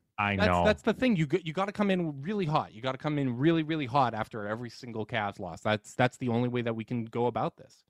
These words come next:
Speaker 1: Well, yeah, I mean, that would be, uh, probably the best for, uh,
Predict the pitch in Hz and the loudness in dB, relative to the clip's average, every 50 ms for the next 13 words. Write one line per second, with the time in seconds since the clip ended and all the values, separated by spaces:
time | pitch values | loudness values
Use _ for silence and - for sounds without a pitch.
0 | _ _ _ _ _ _ _ _ _ - 147 147 156 156 135 101 92 98 104 101 | _ _ _ _ _ _ _ _ _ 4 4 6 6 6 6 6 4 4 4 4
1 | 95 101 104 110 107 101 98 98 95 101 95 92 90 92 90 90 90 90 95 - | 6 6 4 6 6 4 4 2 2 0 0 0 2 0 0 2 0 0 -2 0
2 | - 113 104 98 95 92 82 98 98 - - - - - 101 95 92 90 90 87 | 0 2 4 4 4 4 4 4 2 2 0 -8 -4 2 2 4 4 4 4 4
3 | 87 87 90 98 98 | 4 4 4 2 2